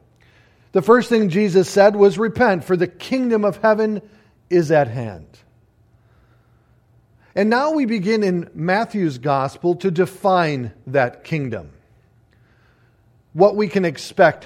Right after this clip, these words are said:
from it, what it will look like. And what are, we can expect as individuals as we participate and are, are a citizen of it.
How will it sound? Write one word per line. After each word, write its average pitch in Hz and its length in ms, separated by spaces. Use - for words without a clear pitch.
from 156 320
it, - 240
what 185 220
it 180 120
will 165 380
look 165 300
like. 127 480
And 156 180
what 185 260
are, 185 300
we 175 240
can 175 160
expect 180 480
as 151 160
individuals 160 640
as 165 280
we 151 180
participate 170 840
and 156 180
are, 139 240
are 143 360
a 135 220
citizen 135 760
of 123 220
it. - 280